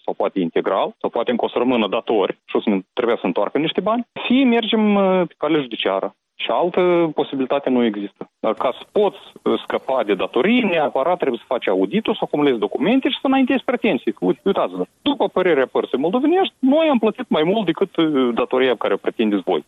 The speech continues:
Și încă dacă mai calculăm la asta și penalizat, credeți-mă că ieșim mult peste un miliard de dolari. Mult peste un miliard. E una să faci calcule având, uh, copii la documente și alta să poți merge în judecată și să demonstrezi în baza originalelor documentelor. În realitate,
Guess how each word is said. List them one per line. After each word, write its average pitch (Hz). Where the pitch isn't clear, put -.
Și -
încă 147
dacă 156
mai 160
calculăm 170
la 156
asta 147
și -
penalizat, 180
credeți-mă 185
că -
ieșim 170
mult 160
peste -
un 135
miliard 92
de -
dolari. 90
Mult 151
peste -
un 90
miliard. 82
E 113
una 143
să -
faci 143
calcule 107
având, 110
uh, 101
copii 117
la 107
documente 127
și 156
alta 156
să -
poți 151
merge 123
în 120
judecată 110
și 202
să -
demonstrezi 165
în 139
baza 135
originalelor 120
documentelor. 82
În 156
realitate, 165